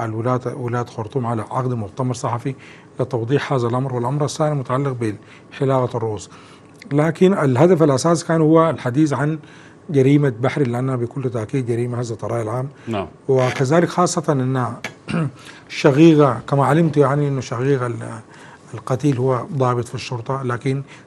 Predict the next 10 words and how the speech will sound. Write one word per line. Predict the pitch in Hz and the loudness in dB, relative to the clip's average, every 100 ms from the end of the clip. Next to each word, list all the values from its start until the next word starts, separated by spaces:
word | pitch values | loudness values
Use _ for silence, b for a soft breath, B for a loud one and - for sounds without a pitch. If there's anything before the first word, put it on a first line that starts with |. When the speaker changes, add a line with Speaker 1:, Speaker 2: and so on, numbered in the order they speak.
| - | -4
Speaker 1:
ترك | 143 135 131 | -2 0 0
الأمر | 123 131 123 | -2 -2 -2
لقوات | 120 110 - 127 127 | -4 -6 -6 -4 -4
الشرطة | 120 131 120 110 | -6 -8 -8 -6
حتى | 123 | -6
Speaker 2:
مم. | 95 | -6
Speaker 1:
هي | 120 123 | -4 -2
التي | 127 123 117 123 127 B B B - | -2 -4 -6 -10 -12 B B B -6
ت-، | 143 110 107 113 | -4 -4 -6 -10
يعني | 104 120 117 113 | -10 -10 -10 -12